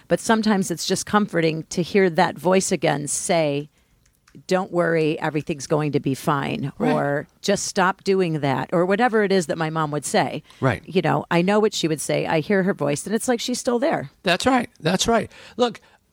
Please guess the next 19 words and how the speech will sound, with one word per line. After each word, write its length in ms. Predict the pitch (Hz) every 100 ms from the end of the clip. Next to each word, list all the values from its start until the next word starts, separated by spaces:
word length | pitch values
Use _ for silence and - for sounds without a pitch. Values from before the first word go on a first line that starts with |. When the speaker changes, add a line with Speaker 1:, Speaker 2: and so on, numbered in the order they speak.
| -
Speaker 2:
I, 140 | 170 -
I've 200 | 202 247
often 380 | 247 226 185
likened 400 | 151 170 165 156
this 280 | 135 127 -
to 360 | - 139 131 123
when, 260 | 117 127 123
when 180 | 127
people 280 | 113 180 147
have 200 | 139 123
a 60 | 104
really 400 | 101 143 135 123
hard 420 | 101 110 107 95
time 520 | - 104 95 98 87 - _ _ _ _ -
initially 800 | 113 117 113 - 92 87 82 - _
with 140 | 107
someone 420 | - - 107 95 90
being 260 | 90 90
gone, 400 | 82 78 71 71